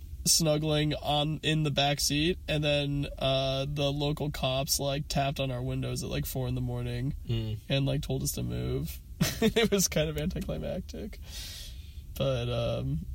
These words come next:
Speaker 1: yeah.
Speaker 2: Yeah.
Speaker 1: I don't know. I've had, I've, I've definitely had car sex, and it has not been as glorious as I had hoped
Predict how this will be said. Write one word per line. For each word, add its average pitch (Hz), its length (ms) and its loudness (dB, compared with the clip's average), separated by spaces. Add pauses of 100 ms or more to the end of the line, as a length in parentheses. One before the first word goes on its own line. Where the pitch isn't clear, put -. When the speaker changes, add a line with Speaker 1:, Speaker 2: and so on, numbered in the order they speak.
(880)
Speaker 1:
yeah. 123 320 0
Speaker 2:
Yeah. 143 60 -2 (640)
Speaker 1:
I 156 140 4
don't 143 80 4
know. 135 260 0
I've 180 200 6
had, 165 220 6
I've, 180 300 8
I've 196 220 6
definitely 226 300 6
had 170 240 6
car 156 180 4
sex, 151 320 4
and 147 260 4
it 131 300 2
has 156 260 4
not 147 260 4
been 143 180 2
as 143 120 2
glorious 143 520 2
as 143 440 2 (460)
I 131 120 6
had 131 100 4
hoped 131 480 2